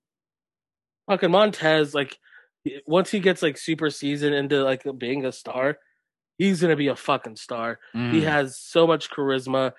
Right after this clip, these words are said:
Speaker 1: He can jump higher than anybody ever.
Speaker 2: Oh my
Speaker 1: <laughs>
Speaker 2: gosh, seriously.
Speaker 1: He is just everything about him. He has a,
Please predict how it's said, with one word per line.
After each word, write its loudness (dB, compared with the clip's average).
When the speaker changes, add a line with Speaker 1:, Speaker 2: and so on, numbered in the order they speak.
Speaker 1:
He -2
can -4
jump 2
higher 2
than 0
anybody 0
ever. -2
Speaker 2:
Oh 2
my -2
Speaker 1:
<laughs> 4
Speaker 2:
gosh, -4
seriously. -2
Speaker 1:
He 0
is 4
just -2
everything 2
about 2
him. 0
He 0
has 0
a, -6